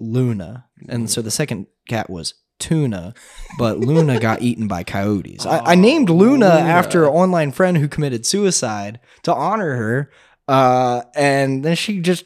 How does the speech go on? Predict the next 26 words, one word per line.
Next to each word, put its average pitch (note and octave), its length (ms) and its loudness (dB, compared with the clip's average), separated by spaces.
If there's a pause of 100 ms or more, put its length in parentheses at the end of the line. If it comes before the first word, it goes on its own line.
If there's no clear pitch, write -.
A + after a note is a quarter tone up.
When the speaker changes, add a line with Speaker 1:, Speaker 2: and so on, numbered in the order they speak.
Speaker 1:
n-, E3 440 -4
during D#3 240 6
the G#3+ 60 2
lockdown, G3+ 540 0
Atlanta C#3 280 0
got D#3 200 0
so C#3 200 0
damn F3 280 2
quiet. G#3 340 2
Those D3+ 140 -2
coyotes, F3 480 0
they C#3 100 0
don't, D#3+ 120 -6 (300)
uh, D3+ 160 4
a A#2 160 -4
house - 360 -6
cat C3+ 240 -4
has A#2+ 180 -4
no C#3 840 -2
concept A#2+ 840 -4
of A2 100 -10
a G#2+ 80 -6
pack G2 260 -6
hunter, - 380 -12
not - 220 -6
even G#2 200 -8